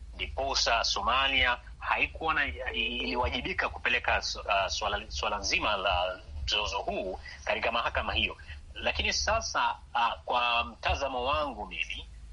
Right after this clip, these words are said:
Kenya na Somalia hawana budi ila kuketi chini na kufikiria njia mbadala, kwa kuwa mahakama ito-, imetoa, uh, uamuzi wake na hakuna mahali ambapo utaweza kukata rufaa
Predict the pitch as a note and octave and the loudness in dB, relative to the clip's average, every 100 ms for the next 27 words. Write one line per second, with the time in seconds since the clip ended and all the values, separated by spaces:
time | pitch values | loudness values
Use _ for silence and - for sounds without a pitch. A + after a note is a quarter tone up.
0 | - D3 D#3 D3 C3+ B2 G#2+ - A2 A#2+ | -4 0 2 2 2 2 -2 0 2 2
1 | A2+ F#2+ - A2+ A2+ C#3+ E3 D3 C#3+ B2+ | 2 -2 0 2 4 4 2 0 0 -4
2 | - - - - C#3 C#3 - - B2 G#2+ | -6 -10 -12 -4 0 2 0 -4 -4 -4
3 | - B2+ C#3 C3+ C3 A#2 A2 A2 - - | 0 2 2 2 0 0 0 -2 -8 -6
4 | A#2 A#2+ G#2+ G2 G2 - D#3+ C3 A2 G#2+ | -2 0 0 -4 0 2 4 2 2 -2
5 | A2 C#3 C3 - - - - - - - | 2 2 4 2 -2 -6 -14 -14 -8 -4
6 | F#3 E3+ - - - A#2+ F3 G#3+ E3 B2 | 2 2 0 -12 -6 0 2 2 2 0
7 | G#2+ B2+ A#2 A2+ - C#3 B2 A#2 A2 - | 0 -4 -4 -4 0 4 4 4 2 -4
8 | - - G2 G2 G2 G2 F#2+ G#2+ G#2+ G#2 | -14 -4 2 4 6 6 2 0 -4 -4
9 | G2 A#2 C#3+ - C#3+ - - - - A2+ | 0 2 2 -2 -12 -12 -14 -12 0 0
10 | A2 - E3 F3+ - A#2 A2+ B2+ C3 A#2+ | 0 -2 -2 2 2 0 0 2 2 2
11 | A2 A#2+ A#2 G#2+ A2+ A2+ A2 - - B2+ | 2 2 0 -2 0 0 0 -2 0 2
12 | A2+ G2+ - C3 A#2 A2 | 2 0 0 4 6 4